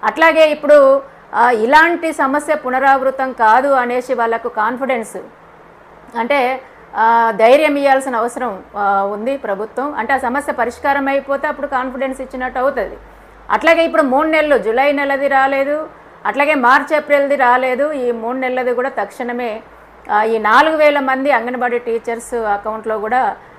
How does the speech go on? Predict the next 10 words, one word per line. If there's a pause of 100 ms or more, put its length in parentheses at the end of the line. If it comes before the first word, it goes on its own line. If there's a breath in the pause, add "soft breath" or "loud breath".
(180 loud breath)
ఆ,
వేయాల్సిన (180)
బాధ్యత
ప్రభుత్వం
పైన
ఉంది. (120)
ఈ
సమస్యను
తక్షణమే
పరిష్కరించాలి.